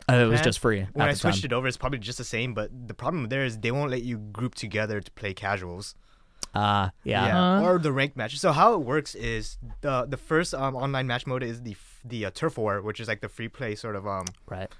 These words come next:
Speaker 2: just casual type, and then once you play a certain amount, amount of that, you get into ranked matches.
Speaker 1: Oh, so it's like
Speaker 2: Um,
Speaker 1: Elite Smash
Speaker 2: yeah.
Speaker 1: kinda. Yeah, yeah.
Speaker 2: And then when you play those, you, you think you'd be able to group,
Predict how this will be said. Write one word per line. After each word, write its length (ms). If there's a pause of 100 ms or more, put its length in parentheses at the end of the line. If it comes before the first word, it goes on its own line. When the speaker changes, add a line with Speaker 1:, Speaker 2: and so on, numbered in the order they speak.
(100)
Speaker 2:
just 280
casual 440 (320)
type, 300
and 120
then 180 (160)
once 280
you 100
play 200
a 40 (120)
certain 300
amount, 240
amount 300
of 60
that, 220
you 100
get 220
into 320
ranked 320
matches. 480 (500)
Speaker 1:
Oh, 60
so 140
it's 80
like 140
Speaker 2:
Um, 80
Speaker 1:
Elite 140
Smash 300
Speaker 2:
yeah. 200
Speaker 1:
kinda. 180
Yeah, 160
yeah. 240
Speaker 2:
And 120
then 300
when 140
you 80
play 180
those, 500 (300)
you, 160 (320)
you 120
think 260
you'd 80
be 80
able 100
to 60
group, 240